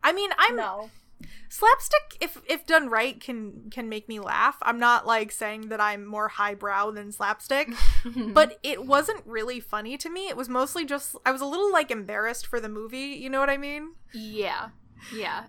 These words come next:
Speaker 2: That, I mean, it put me off a little bit. Like, that, <laughs> if you had just shown me the first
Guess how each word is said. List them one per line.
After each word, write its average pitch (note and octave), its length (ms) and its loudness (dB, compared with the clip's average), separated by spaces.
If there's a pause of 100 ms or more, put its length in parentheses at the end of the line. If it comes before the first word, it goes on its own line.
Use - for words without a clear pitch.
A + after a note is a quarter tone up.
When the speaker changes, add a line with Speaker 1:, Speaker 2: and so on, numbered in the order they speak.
(120)
Speaker 2:
That, C4+ 320 4 (220)
I A#3+ 80 -4
mean, D4+ 140 -4
it - 120 -6
put C4+ 160 -2
me E4+ 120 -4
off G#3+ 200 2
a A#3+ 60 -4
little F3+ 180 -4
bit. F3+ 260 -6
Like, G#3 240 -8
that, A3 240 0 (340)
<laughs> - 320 -20
if A#3 100 -6
you B3 140 -4
had A#3 120 -2
just A3+ 300 0
shown G3 300 -2
me G#3 160 -10
the G3+ 120 -6
first - 680 -6